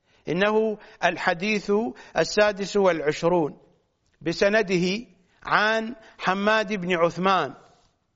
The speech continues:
عن زرارة قال: "سألت أبا عبد الله الصادق صلوات الله عليه عن هذه الأمور العظام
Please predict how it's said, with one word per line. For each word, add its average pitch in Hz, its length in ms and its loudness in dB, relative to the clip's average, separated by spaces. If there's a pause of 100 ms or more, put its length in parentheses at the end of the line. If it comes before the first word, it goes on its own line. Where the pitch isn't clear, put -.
(160)
عن 170 160 0
زرارة 185 760 2 (760)
قال: 220 340 4
"سألت 220 600 2 (720)
أبا 202 240 4
عبد 185 500 2
الله 185 360 2 (220)
الصادق 214 560 2
صلوات 170 560 2
الله 156 380 2
عليه 196 500 0 (300)
عن 196 220 0
هذه 214 1000 0 (240)
الأمور 202 760 2
العظام 175 840 0